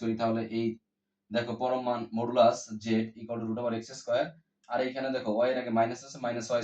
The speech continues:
স্কয়ার। মাইনাস কে স্কয়ার করলে কি হয়ে যায়? প্লাসই হয়ে যায়। তাহলে এইটা আবার কি? এটাই হচ্ছে আমার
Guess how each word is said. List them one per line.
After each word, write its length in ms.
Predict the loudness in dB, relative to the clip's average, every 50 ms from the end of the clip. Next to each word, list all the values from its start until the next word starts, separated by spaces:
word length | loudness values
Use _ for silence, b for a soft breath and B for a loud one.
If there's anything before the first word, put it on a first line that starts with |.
| -2
স্কয়ার। 240 | -4 -2 -2 -2 -2 -4 -10 _ _ _ _ _ _
মাইনাস 260 | -2 0 0 0 0 -2 -4
কে 80 | -6 -6 -2
স্কয়ার 180 | 0 0 0 0
করলে 140 | -2 -4 -4 -6
কি 60 | -2 -2
হয়ে 160 | 0 2 4
যায়? 140 | 4 4 2 0 0
প্লাসই 300 | 6 8 8 8 6 2 0
হয়ে 140 | -2 0 0
যায়। 120 | -2 -4 -6 -8 _ _ _ _ _ _
তাহলে 200 | 2 2 2 2 2 -2
এইটা 140 | 0 6 8 8
আবার 140 | 8 8 6 4
কি? 100 | 2 2 2 2 0 -2 -6
এটাই 180 | -6 -6 -8 -8
হচ্ছে 160 | -6 -2 0 0
আমার 140 | 0 0